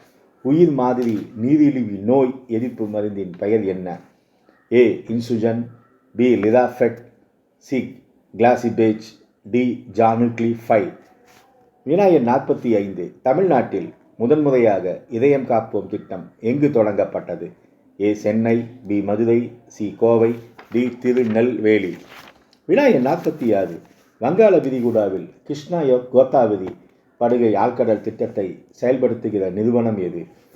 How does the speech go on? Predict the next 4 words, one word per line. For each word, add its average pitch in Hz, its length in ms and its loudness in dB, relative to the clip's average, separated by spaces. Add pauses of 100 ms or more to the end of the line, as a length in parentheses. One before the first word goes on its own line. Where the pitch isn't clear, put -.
(220)
ஏ 123 180 6
ரிலையன்ஸ் 117 500 0
நிறுவனம், 107 520 -4 (460)
பி 117 400 -2